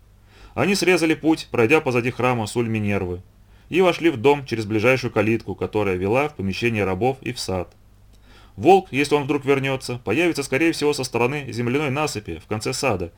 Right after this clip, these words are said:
как привык, но на всякий случай Марк предупредил городскую стражу у ворот с другой стороны.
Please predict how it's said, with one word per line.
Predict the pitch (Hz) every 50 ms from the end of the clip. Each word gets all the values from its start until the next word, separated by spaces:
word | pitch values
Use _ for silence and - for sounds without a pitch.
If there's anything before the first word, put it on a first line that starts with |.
| - - - -
как | - 131 127 -
привык, | - 156 151 143 117 92 - - - - - - - - - -
но | - 107
на | 117 117
всякий | - 170 180 180 175
случай | 165 - 165 165 165 - 143
Марк | 117 127 147 151 - -
предупредил | - 135 127 139 - 139 139 139 139 113
городскую | 104 110 107 - - 107 101
стражу | 95 - 120 139 143 135 135
у | 123
ворот | 123 123 120 120 117 117 -
с | 95 92
другой | 92 90 90 98 107
стороны. | 110 - 98 92 95 90 82 - -